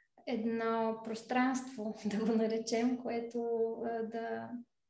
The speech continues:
да ни даде възможност да излезем от зоната си на комфорт и да намерим нови неща, които ни харесват. А,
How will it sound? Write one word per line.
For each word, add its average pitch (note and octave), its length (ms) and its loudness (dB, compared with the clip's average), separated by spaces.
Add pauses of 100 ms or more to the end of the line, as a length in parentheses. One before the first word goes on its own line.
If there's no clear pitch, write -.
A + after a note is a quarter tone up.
(520)
да A#3 100 4
ни A3 140 2
даде G#3+ 260 0
възможност G#3 520 -2
да G#3 60 -4
излезем G3 380 -4
от G3 80 -4
зоната G3 300 -4
си - 160 -10
на F#3+ 180 -6
комфорт A#3+ 400 -8
и B3 60 -6
да A#3 80 0
намерим A3 460 0
нови A3 220 0
неща, G#3 440 -4
които G3 240 -10
ни G3+ 100 -4
харесват. G#3 600 -10 (760)
А, A#3+ 180 0